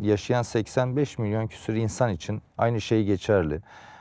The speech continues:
Ve bu tür duygulardan sadece ben değil, herkes muzdarip. E, böyle düşündüğümüz zaman da tek başına olmadığını fark ettiğinde onu kaldırmak daha kolay oluyor açıkçası. Ben toplumun, e, işte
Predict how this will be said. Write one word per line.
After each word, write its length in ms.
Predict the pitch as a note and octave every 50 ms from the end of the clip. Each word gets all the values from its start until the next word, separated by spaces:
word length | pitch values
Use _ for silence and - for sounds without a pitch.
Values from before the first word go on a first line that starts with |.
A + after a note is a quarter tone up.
| - -
Ve 380 | E2 E2 F#2 G#2+ A2+ A2+ A2 G2 -
bu 140 | G#2 A#2+
tür 220 | A#2+ - B2 A2 G2
duygulardan 560 | A2 A2 G#2 G2+ A2 A2+ A2 G#2+ G#2+ A#2 A#2
sadece 600 | A2+ - - A#2 A2+ G#2 G#2+ G#2 G2 G#2+ G2 F#2
ben 200 | A2+ A2 A2+ A2
değil, 140 | A2+ A#2+ A#2
herkes 380 | A#2+ A#2+ A2+ G2+ - E2+ C#2+
muzdarip. 400 | D#2+ D#2 C#2 B1+ - D2+ C#2+ - - - - - - - - - - - - - - -
E, 220 | F2 E2+ D2+ D2+
böyle 300 | E2+ G2 A2 B2 C3 A#2
düşündüğümüz 640 | A2+ A2 - B2+ B2 A#2+ A#2 B2+ C3+ E3+ G3 F3
zaman 360 | F3 F3 C3+ A2 G2 F2 E2+ D#2+
da 180 | F#2 G#2 -
tek 300 | - - C3+ C3+ B2+ -
başına 320 | C#3+ B2+ - - C3+ C3 A#2
olmadığını 760 | - A#2+ D3 D3+ D3+ C#3 B2 G2+ G#2+ G2 F2+ E2 D2+ C2+ - -
fark 400 | - - - G2+ F#2+ E2+ - -
ettiğinde 580 | G2 E2 - - - F2 D#2 D2+ D2+ F2+ B2+ D3 - - - - - - - -
onu 320 | A2+ C3 D3+ E3+ F3 - -
kaldırmak 540 | - D3 C#3+ C#3 C3+ C3+ C#3 D3 D#3+ D#3 C#3+ B2+
daha 180 | B2 B2+ C3+
kolay 340 | C3+ - A#2 G#2+ F#2+ E2+ D2
oluyor 300 | C#2 C2+ B1+ A#1+ - -
açıkçası. 640 | - E2+ - - - - - - - - - - -
Ben 220 | - A#2+ C#3+ C#3 C3
toplumun, 560 | - D3 C3+ - - C3+ C3+ C3+ C#3 C#3 D#3+ - - - -
e, 560 | - B2 B2 B2 A#2+ A#2+ A#2+ A#2 A2+ A2+ G#2+ C#2
işte 340 | - - - - G2+ F#2+ -